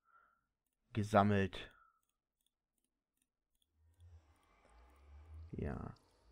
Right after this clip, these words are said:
So habe ich alles mit, was ich denke, brauchen zu können, um, ja,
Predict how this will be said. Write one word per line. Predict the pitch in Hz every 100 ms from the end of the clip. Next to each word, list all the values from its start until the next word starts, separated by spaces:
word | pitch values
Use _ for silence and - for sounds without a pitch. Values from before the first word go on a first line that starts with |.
| - -
So | - 117
habe | 120 135
ich | 139 -
alles | 101 135 -
mit, | 127 180 -
was | 135 - -
ich | - 131 110
denke, | 113 117 131 156 170 160 160 -
brauchen | 107 92 82 - - 160
zu | - 135 -
können, | - 147 151 151 151 - - - - - -
um, | 131 139 147 143 143 143 143 - - - - - - - - - -
ja, | - 117 110 127 131 135